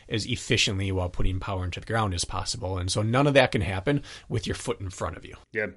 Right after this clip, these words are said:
Speaker 2: So the goal of running efficiently is, one, to hopefully stay healthy,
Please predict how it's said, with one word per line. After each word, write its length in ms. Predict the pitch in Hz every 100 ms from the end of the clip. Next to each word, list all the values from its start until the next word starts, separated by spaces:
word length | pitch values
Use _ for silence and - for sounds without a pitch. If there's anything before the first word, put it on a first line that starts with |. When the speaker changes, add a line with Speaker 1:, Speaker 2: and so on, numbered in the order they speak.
| _ - - -
Speaker 2:
So 100 | -
the 80 | 127
goal 260 | 131 165 175
of 60 |
running 240 | 156 156 135
efficiently 520 | 135 143 139 131 123
is, 140 | 110
one, 280 | 107 131 143
to 260 | 123 107 107 - _ -
hopefully 360 | 123 127 127 113
stay 240 | - 104
healthy, 480 | 98 110 127 143